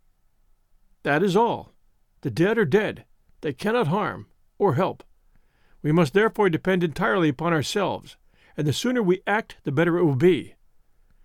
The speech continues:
I had difficulty in eluding their vigilance, but now in bringing you this morsel of food. To attempt to repeat the thing daily would be the height of folly. Come, let us see how far we may go toward liberty before I must return."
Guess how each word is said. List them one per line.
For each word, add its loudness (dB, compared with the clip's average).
I -2
had 4
difficulty 0
in 2
eluding 2
their 4
vigilance, -2
but -10
now 0
in 2
bringing 2
you 4
this 2
morsel 0
of -8
food. -6
To -2
attempt -2
to -2
repeat 0
the 2
thing 2
daily 4
would 2
be 6
the 2
height 0
of -4
folly. -4
Come, -4
let 2
us 0
see 2
how 4
far -2
we 0
may 2
go 6
toward 0
liberty 4
before 0
I 2
must 0
return." -6